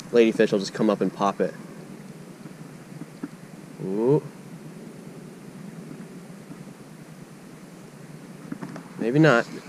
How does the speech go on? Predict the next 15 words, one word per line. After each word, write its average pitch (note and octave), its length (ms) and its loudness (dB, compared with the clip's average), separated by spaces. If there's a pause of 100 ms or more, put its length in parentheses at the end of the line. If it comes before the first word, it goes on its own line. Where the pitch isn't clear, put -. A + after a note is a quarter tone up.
(100)
Maybe A2 160 4
they're C3 120 6
not C3 140 6
gonna B2+ 140 4
be B2 80 8
that A#2+ 260 6
cool G2+ 160 4
for F#2+ 240 2
us. F#2+ 260 -2 (4000)
Oh A3 340 12 (140)
gosh, G3+ 380 8
he D3+ 80 4
just C3 240 6
destroyed C3 800 8
it. B2 120 8